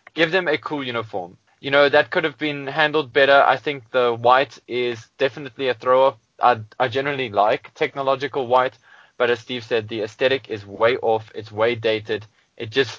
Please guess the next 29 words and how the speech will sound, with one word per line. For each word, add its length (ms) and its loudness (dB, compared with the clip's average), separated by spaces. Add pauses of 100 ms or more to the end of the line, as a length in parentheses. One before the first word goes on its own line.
feels 280 0
hokey, 680 -8
and, 180 -6
and 160 -6
hokey 300 -4
in 60 -2
a 60 -2
bad 300 4
way, 140 2
not 180 -2
hokey 340 -6
cool. 380 -10 (640)
So, 420 4 (180)
yeah, 200 4
that 160 4
would 100 0
be 100 0
my 120 4
first 260 -6
step. 200 -6
Let's 180 -2
give 160 0
them 140 -4
a 40 -4
cool 440 -4 (200)
uniform 540 0
across 320 0
the 100 -8
board, 360 2